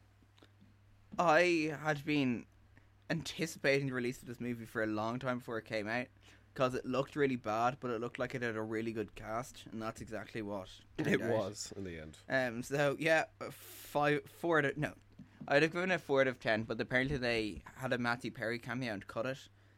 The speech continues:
Speaker 1: and I'd resent them for that, so three out of ten. Belfast, Belfast,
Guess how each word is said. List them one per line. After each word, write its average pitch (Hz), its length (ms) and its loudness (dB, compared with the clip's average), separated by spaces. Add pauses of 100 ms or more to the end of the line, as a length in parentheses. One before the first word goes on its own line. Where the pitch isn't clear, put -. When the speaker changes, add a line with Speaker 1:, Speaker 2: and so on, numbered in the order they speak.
Speaker 1:
and 120 180 -8
I'd 107 280 -8
resent 120 420 -6
them 107 140 -8
for 107 140 -10
that, 85 260 -14
so 92 120 -10
three 101 220 -10
out 78 100 -12
of 90 100 -16
ten. 92 300 -16 (500)
Belfast, 151 680 2 (380)
Belfast, 147 480 0